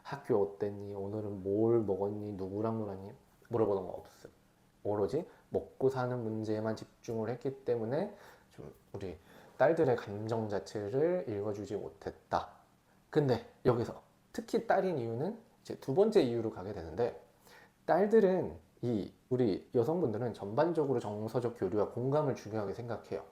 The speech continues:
그런데 두 번째 이유, 아빠들은 남자죠. 이 남자들은 공감 능력이 매우 떨어지고 문제 해결 능력이 굉장히 높습니다. 그래서 딸들한테는 굉장히 실망감을 안겨주죠.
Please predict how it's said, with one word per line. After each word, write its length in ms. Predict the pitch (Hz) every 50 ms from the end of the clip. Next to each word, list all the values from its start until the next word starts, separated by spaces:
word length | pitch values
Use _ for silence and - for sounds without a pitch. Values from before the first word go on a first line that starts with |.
| - _ _ _ _ _ _ -
그런데 480 | - 104 98 98 101 113 135 165 170 - - _ _ _ _ _ _ _ _ _ _ _ -
두 60 | -
번째 260 | 110 123 117 110 113 104
이유, 220 | 98 98 87 - - - _ _ _ _
아빠들은 600 | - 92 - - - 120 120 - 117 110 110 107
남자죠. 600 | 101 80 78 80 85 85 92 82 - 113 107 90 - - _ _ _ -
이 140 | 123 120
남자들은 760 | 123 101 90 87 87 92 98 113 117 113 110 104 135 175 214 - - - - _
공감 400 | - - 117 120 123 151 151 143
능력이 360 | 135 123 117 113 110 104 104
매우 280 | 90 85 85 85 87 -
떨어지고 640 | - 127 139 147 143 131 123 113 - 160 220 269 - - - _ _
문제 380 | - 117 110 110 110 110 113 -
해결 420 | - 147 170 170 180 175 165 151
능력이 460 | 131 120 117 113 113 107 104 123 131 101
굉장히 320 | 95 90 90 98 92 92
높습니다. 840 | 90 90 82 - - - - - 110 107 101 92 85 - - - - - - _ _ _ _ _
그래서 440 | - - 95 85 - 127 143 165 - - - - - _
딸들한테는 640 | - 120 127 156 151 156 151 147 139 135 - 117 110 107
굉장히 400 | 95 90 92 95 98 120 123 120
실망감을 640 | 113 - 151 151 156 147 135 123 120 107 101 98 92
안겨주죠. 520 | - - - - 82 - - - - -